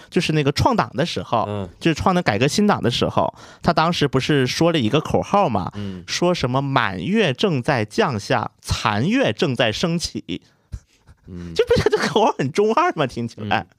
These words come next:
Speaker 2: 但是我懂他那个意思，就是你像李罗渊也好，李俊熙也好，他们组的新党都有个“新”字，你看到吧？
Speaker 1: 对。
Speaker 2: 他们其实就在呼唤国民情绪里边的一种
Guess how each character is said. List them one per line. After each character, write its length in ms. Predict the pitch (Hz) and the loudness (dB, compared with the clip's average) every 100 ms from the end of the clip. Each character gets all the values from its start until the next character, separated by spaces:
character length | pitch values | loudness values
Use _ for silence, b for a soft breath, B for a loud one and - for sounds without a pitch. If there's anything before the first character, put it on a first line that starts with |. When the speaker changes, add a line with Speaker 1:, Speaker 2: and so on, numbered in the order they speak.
| - - | -12 -2
Speaker 2:
但 100 | 214 | 0
是 60 | |
我 180 | 196 160 | 2 2
懂 200 | 165 113 | 0 -2
他 100 | 117 | -2
那 80 | 180 | -4
个 80 | 196 | -2
意 160 | 220 | -2
思， 240 | 107 - 80 | -2 -4 -8
就 140 | 143 | -6
是 260 | 170 165 160 b b b | -2 -2 -4 b b b
你 100 | 135 | -2
像 280 | 226 196 104 b | 0 -2 -6 b
李 100 | 117 | 0
罗 160 | 123 190 | 2 4
渊 100 | 233 | 2
也 140 | 175 | 2
好， 160 | 135 110 | 2 0
李 100 | 95 | 0
俊 160 | 139 | 0
熙 120 | 170 165 | 0 0
也 80 | |
好， 100 | 120 | 0
他 100 | 95 | 0
们 120 | 160 170 | -2 -2
组 100 | 92 | -2
的 80 | |
新 140 | 113 165 | -2 0
党 120 | 98 | 0
都 120 | 151 | 0
有 80 | 117 | 0
个 40 | |
“新” 320 | 98 - 185 185 | 0 0 0 0
字， 140 | - | 0
你 80 | 87 | -2
看 140 | 92 | -4
到 100 | 80 | -8
吧？ 140 | - - - | -10 -10 0
Speaker 1:
对。 280 | 160 120 107 B B B | 2 2 -2 B B B
Speaker 2:
他 160 | 233 | 0
们 120 | 254 214 | 0 2
其 140 | 139 | 2
实 100 | 185 | 2
就 120 | 214 | 0
在 120 | 196 | 0
呼 220 | 170 202 202 | 0 0 2
唤 260 | 202 131 113 - | 2 0 -2 -4
国 140 | 127 | 0
民 180 | 160 175 | 2 0
情 220 | - 120 | 0 -2
绪 100 | - | 0
里 140 | 110 | 0
边 100 | 85 | 0
的 80 | 107 | -2
一 140 | 143 143 | -2 -4
种 260 | 107 82 | -2 -2